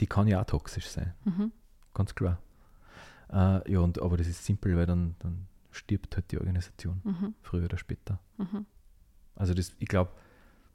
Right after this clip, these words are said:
Speaker 1: ist jetzt nicht der einzige Grund, warum eine Organisation, äh, quasi zusammenbrechen kann, aber, aber mit einer toxischen Führung bricht's auf jeden Fall zusammen, früher oder später. Und ja, das ist halt dann die Konsequenz. Also das
Speaker 2: Mhm.
Speaker 1: ist halt so.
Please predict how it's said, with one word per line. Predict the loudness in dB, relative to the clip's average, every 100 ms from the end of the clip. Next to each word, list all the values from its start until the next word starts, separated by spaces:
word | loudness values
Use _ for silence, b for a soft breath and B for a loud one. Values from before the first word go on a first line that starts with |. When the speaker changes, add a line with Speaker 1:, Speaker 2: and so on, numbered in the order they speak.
| -10
Speaker 1:
ist |
jetzt | -8 -4
nicht | -2 -2
der | -2
einzige | 0 0 -2
Grund, | 2 2 4
warum | 6 4 4
eine | 2
Organisation, | 2 2 2 -2 -2 0 0 -4 -14 -20 -14
äh, | -12 -12 -6
quasi | -2 -2 0
zusammenbrechen | -2 0 0 -2 -4
kann, | -2 0 -2 B B B B -4
aber, | 0 4 4 6 4 0
aber | -4 -4 -2
mit | 0 0 0
einer | 0
toxischen | 0 -2 0 -4 -4
Führung | 0 2 4 2 0 -2
bricht's | -2 -2 0
auf | -2
jeden | 0 0
Fall | 2 0
zusammen, | 2 0 0
früher | 0 0
oder | 0
später. | -2 -6 -2 -4 -4 B B B B B B B B B _ _ _
Und | -2 0
ja, | 2 0
das | 0
ist | 0
halt | 0 2
dann | 0
die |
Konsequenz. | 2 -2 0 0 -2 -6 -10 -2
Also | 2
das | 2 2
Speaker 2:
Mhm. | -2 -10 -6
Speaker 1:
ist | -2
halt | -2 -2
so. | -6